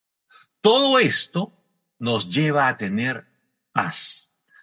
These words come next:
tranquilidad y plenitud con nosotros y con nuestro prójimo. Ahora, absoluto es que existe por sí mismo,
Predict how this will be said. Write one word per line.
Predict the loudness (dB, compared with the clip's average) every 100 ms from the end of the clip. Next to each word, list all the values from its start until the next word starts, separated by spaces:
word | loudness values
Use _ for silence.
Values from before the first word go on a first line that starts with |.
| _
tranquilidad | 0 2 0 -2 0 2 0 -2 -4 _ _ _ _ _ -2
y | 0 0
plenitud | 2 2 2 -2 -2 -2 -4 _ _
con | 2 2 2
nosotros | -2 0 0 -2 -4 -12 -14 -16 _ _ -8
y | -6
con | -4 -2 -2
nuestro | -6 -8 -12
prójimo. | -14 -16 -18 _ _ _ _ _ _ _ _ _ _ _ _ _ _ _ _ _
Ahora, | 2 4 4 2 -6 -12 _ _ _ _ _ _ _
absoluto | 2 2 2 2 2 0 -2 -4 _ _ _ _ _ _ _ _
es | 2 2 0
que | 0 0
existe | 0 -2 0 0 0 0 -2
por | -2 -4
sí | 0 2
mismo, | 2 0 -2 -8 -14